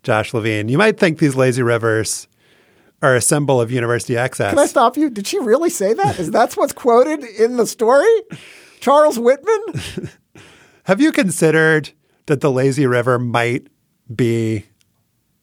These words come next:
Speaker 1: the leading mass murder prevention, uh, technology in this country? Who needs gun control?
Speaker 2: Lazy rivers for all.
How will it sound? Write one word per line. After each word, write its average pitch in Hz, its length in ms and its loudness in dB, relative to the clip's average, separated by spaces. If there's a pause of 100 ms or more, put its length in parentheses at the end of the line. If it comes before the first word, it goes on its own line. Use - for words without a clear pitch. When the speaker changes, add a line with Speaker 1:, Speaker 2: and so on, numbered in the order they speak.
(340)
Speaker 1:
the 127 360 0
leading 170 460 4
mass 117 380 0
murder 113 520 2 (460)
prevention, 110 720 0 (180)
uh, 101 220 -2
technology 120 760 0 (640)
in 131 120 -2
this 127 120 0
country? 120 440 -4 (1000)
Who 220 120 0
needs 254 200 2
gun 165 200 0
control? 104 600 -2 (1300)
Speaker 2:
Lazy 127 300 -2
rivers 113 260 -4
for 117 160 -8
all. 104 220 -6